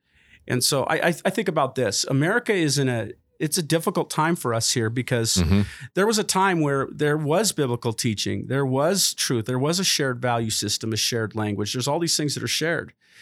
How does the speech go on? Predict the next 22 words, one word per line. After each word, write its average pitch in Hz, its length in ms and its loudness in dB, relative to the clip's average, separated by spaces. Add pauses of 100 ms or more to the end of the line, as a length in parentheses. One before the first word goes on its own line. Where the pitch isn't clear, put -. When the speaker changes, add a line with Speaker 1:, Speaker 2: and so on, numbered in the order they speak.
(600)
Speaker 1:
And 143 320 2
so - 160 4
we're 156 300 2
moving 175 560 2
from 143 240 0
a 127 160 -2 (320)
culture 175 640 0
that, 135 340 0 (560)
for 226 120 -6
the 214 80 0
most 208 300 2
part, 135 300 0
believed 151 480 0
in 160 140 2
and 139 120 0
protected 143 540 -2
a 120 60 -2
specific 123 640 -2
lifestyle 123 580 0
and 113 80 -2
belief 127 240 -2
system 113 540 -4